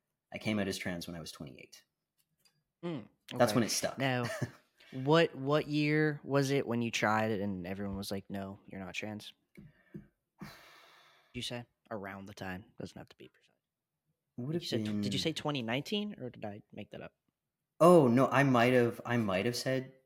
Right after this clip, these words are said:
Speaker 1: twenty nineteen. Um, oh, no, I, I think twenty nineteen was when I, like, started hormones, like, late twenty nineteen.
Speaker 2: Oh, got you.
Speaker 1: Yeah,
Speaker 2: Sorry.
Speaker 1: yeah.
Speaker 2: Got
Speaker 1: Um,
Speaker 2: you.
Speaker 1: no, don't, don't apologize. You're good.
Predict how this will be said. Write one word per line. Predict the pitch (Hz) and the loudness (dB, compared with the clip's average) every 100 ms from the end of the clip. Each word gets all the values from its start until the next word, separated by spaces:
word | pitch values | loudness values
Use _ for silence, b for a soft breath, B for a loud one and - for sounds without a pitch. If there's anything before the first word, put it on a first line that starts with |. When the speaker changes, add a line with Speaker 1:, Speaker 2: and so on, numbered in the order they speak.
| _ _ | _ _
Speaker 1:
twenty | - 139 135 | -4 -2 0
nineteen. | 131 131 127 135 139 156 165 b b b - | -2 -4 -4 -4 -2 -4 -8 b b b -4
Um, | 110 98 92 90 - | 0 2 0 0 8
oh, | 175 | 10
no, | 147 139 | 10 8
I, | 113 | 6
I | 117 123 | 4 0
think | 233 - - _ | 0 -2 -10 _
twenty | - 180 | 4 6
nineteen | 156 127 120 110 | 6 4 2 2
was | 104 | 0
when | 98 | -2
I, | |
like, | 90 85 80 - _ _ _ _ _ - | -2 -4 -8 -16 _ _ _ _ _ -12
started | - 123 98 87 | 0 2 4 2
hormones, | - 95 73 - - | -6 -8 -8 -8 -10
like, | 87 | -6
late | 92 95 | -6 -6
twenty | - 90 87 | -6 -8 -8
nineteen. | 60 - - | -12 -12 -6
Speaker 2:
Oh, | 131 | -4
got | 107 - | -4 -8
you. | - _ _ | -12 _ _
Speaker 1:
Yeah, | 104 80 | -4 -4
Speaker 2:
Sorry. | - | -6
Speaker 1:
yeah. | 85 - B B B - | -10 -10 B B B 0
Speaker 2:
Got | 104 | 0
Speaker 1:
Um, | 92 | 0
Speaker 2:
you. | 113 - | -6 -12
Speaker 1:
no, | 87 | -16
don't, | - 82 - | -16 -16 -12
don't | 90 | -10
apologize. | - 69 - - | -10 -14 -16 -14
You're | 92 | -12
good. | 82 | -12